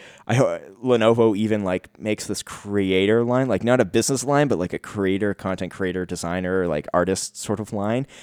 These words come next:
of laptop that would fit with these people. And I think this style is sort of where it's going.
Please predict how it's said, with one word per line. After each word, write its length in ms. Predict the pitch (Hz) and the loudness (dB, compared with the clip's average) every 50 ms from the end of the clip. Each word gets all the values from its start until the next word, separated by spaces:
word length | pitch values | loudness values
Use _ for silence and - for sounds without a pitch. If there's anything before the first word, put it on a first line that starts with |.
| - - - _ | -20 -20 -10 _
of 160 | - 117 110 | -2 0 2
laptop 420 | 120 127 117 113 - 147 143 143 - | 4 2 2 2 2 2 2 4 6
that 140 | 131 110 92 | 4 6 6
would 140 | 107 110 | 4 0
fit 400 | - - - - 117 113 - - | 0 -6 -2 0 0 0 2 0
with 160 | 104 104 - - | -4 -6 -2 -2
these 220 | 101 98 - - | -4 -4 -4 -4
people. 280 | - 117 104 - 92 90 | -6 -6 -6 -4 -6 -4
And 100 | 87 92 | -4 -4
I 60 | 92 | -4
think 220 | - 107 95 - | -6 -8 -10 -8
this 160 | - 92 - | -8 -8 -6
style 500 | - - - - 98 90 90 92 90 87 | -6 -8 -2 0 2 2 2 2 2 0
is 80 | 82 78 | 0 -2
sort 380 | - - - - 117 113 110 107 | -4 -4 2 4 6 8 8 6
of 100 | 104 101 | 6 4
where 280 | 101 107 98 95 95 | 4 4 4 4 2
it's 140 | 92 - - | 0 -2 -4
going. 300 | - 101 92 85 71 | -2 -2 -2 -2 -4